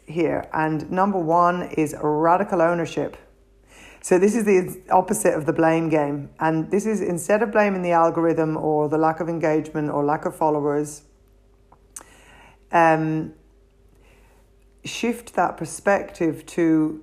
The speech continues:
"Mm, mm, this is interesting.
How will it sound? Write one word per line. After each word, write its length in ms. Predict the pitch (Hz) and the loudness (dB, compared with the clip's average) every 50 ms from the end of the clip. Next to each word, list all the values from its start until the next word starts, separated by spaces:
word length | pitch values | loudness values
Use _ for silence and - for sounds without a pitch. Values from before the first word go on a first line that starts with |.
| - | -8
"Mm, 480 | 262 214 233 240 226 196 160 147 135 135 - - _ _ _ - | -6 -4 -2 -2 0 -2 -2 -4 -6 -8 -14 -20 _ _ _ -8
mm, 300 | 196 208 214 196 175 160 | -4 -2 -2 0 0 -2
this 160 | 170 202 - | -2 -4 -4
is 120 | 220 196 208 | -6 -6 -4
interesting. 640 | 208 208 208 190 175 - - - 151 147 151 135 - | -4 -4 -4 -4 -6 -8 -6 -6 -6 -6 -6 -8 -10